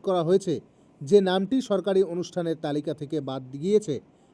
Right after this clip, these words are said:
সেটি হলো তৃণমূল এসসি, এসটি ও ওবিসি সেলের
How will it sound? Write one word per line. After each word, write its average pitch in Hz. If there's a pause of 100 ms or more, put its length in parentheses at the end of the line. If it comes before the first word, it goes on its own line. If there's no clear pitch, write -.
সেটি 180
হলো 175
তৃণমূল 220
এসসি, 196
এসটি 190
ও 170
ওবিসি 185
সেলের 208